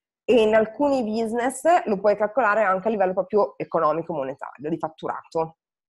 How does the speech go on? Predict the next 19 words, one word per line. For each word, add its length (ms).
Poi, 200
secondo 280
me, 140
le 80
stime 260
che 140
fa 760
Eric 240
Worre 260
non 140
sono 460
rapportate 720
al 160
nostro 400
tipo 240
di 140
business, 440
ovviamente, 560
però 260